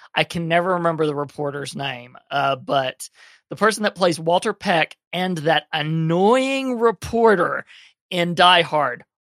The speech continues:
are the same actor. And it took me watching Die Hard this, um, Christmas Eve to actually notice. I was sitting there and going, "Why do I get Walter Peck vibes off of him?"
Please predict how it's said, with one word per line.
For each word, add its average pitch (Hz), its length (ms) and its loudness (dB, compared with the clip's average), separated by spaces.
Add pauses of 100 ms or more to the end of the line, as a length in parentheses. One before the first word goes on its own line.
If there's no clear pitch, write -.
are 180 160 6
the 160 100 0
same 175 400 4
actor. 147 540 0 (340)
And 170 160 6
it 202 180 0
took 226 300 0
me 220 220 -4
watching 185 540 0
Die 170 260 4
Hard 143 520 -4 (100)
this, 165 680 0 (120)
um, 147 640 -2 (100)
Christmas 175 480 -6
Eve 151 400 -8 (300)
to 180 120 0
actually 156 580 0
notice. 147 360 0
I 156 60 -2
was 151 100 -4
sitting 190 300 -4
there 185 80 -4
and 170 100 -6
going, 160 240 -6
"Why 233 240 -8
do 381 160 -10
I 302 120 -14
get 247 200 -12
Walter 190 460 -12
Peck 196 340 -10
vibes 143 560 -10
off 143 240 -4
of 143 160 -16
him?" 143 280 -8